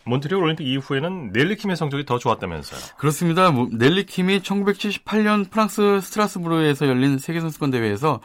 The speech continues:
Speaker 2: 어, 뜀틀, 마루 운동, 단체전 이렇게 세 개의 금메달을 목에 걸었고요. 이 개인 종합에서도 또 은메달을 하나 추가를 했는데,
Speaker 1: 네.
Speaker 2: 그리고 이듬해 천구백칠십구 년 미국 포트워스에서 열린 세계 선수권 대회에서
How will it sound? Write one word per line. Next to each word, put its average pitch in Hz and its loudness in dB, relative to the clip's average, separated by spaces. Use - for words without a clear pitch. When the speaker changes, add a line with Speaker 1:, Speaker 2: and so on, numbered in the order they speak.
Speaker 2:
어, 113 -4
뜀틀, 214 2
마루 120 2
운동, 143 0
단체전 123 -2
이렇게 101 -6
세 185 -4
개의 190 2
금메달을 120 0
목에 98 -6
걸었고요. 101 -4
이 127 -2
개인 196 2
종합에서도 160 0
또 110 -4
은메달을 113 -2
하나 104 -8
추가를 120 -10
했는데, 120 -4
Speaker 1:
네. 82 -12
Speaker 2:
그리고 175 -2
이듬해 139 0
천구백칠십구 170 -6
년 170 -2
미국 131 -6
포트워스에서 190 -2
열린 131 0
세계 165 -8
선수권 147 -8
대회에서 120 -4